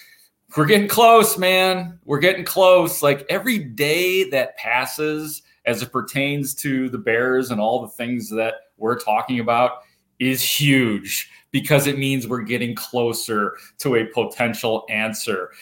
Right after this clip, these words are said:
There's even stuff floating around that we may know the Bears' direction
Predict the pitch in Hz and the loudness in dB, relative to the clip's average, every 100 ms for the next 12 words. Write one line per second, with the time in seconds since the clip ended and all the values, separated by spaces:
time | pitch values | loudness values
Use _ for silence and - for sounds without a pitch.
0 | - 135 127 139 135 117 - 117 117 - | -6 -2 0 0 -2 -2 2 2 0 -6
1 | - 120 120 117 107 107 113 117 110 101 | 0 2 2 0 0 0 0 0 0 0
2 | - - - - 113 131 135 123 123 123 | -2 -10 -20 -12 -2 2 2 0 2 2
3 | 123 123 120 120 120 120 117 110 104 113 | 2 0 2 2 4 4 2 -2 -2 0
4 | 117 117 110 117 104 117 - - 117 107 | 0 -2 -6 -6 -2 -2 -4 -4 -2 0
5 | 107 | -2